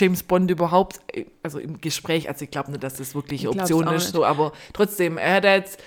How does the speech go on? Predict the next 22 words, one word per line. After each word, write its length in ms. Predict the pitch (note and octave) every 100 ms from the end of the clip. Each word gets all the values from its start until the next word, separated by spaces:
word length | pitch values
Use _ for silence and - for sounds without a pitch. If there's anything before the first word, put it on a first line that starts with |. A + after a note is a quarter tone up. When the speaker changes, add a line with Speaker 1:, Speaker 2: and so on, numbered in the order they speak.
| -
Speaker 1:
durch 260 | A#3 A#3+ -
diese 320 | A3+ A3 G#3+
Rolle 280 | F3+ G3+ G#3+
Speaker 2:
Idris 200 | G#3+ G#3+
Elba 480 | - C4+ A3 F3+ F3+
wäre 140 | F#3 -
vielleicht 260 | A3 G3 A#3+
auch 140 | G#3+ -
cool. 60 | - -
Speaker 1:
Ja, 100 | F3+
der 100 | G3
ist 120 | G3
doch 80 | F#3+
immer 280 | G3+ F#3+ D3
im 160 | D3+ D3+
Gespräch 500 | E3 - - D3+ D#3
eigentlich. 400 | D3+ D#3 D#3+ D#3
Speaker 2:
Ja, 60 |
könnte 240 | G#3 G3+ G3+
der 160 | G#3
das 160 | G3+
noch, 80 | -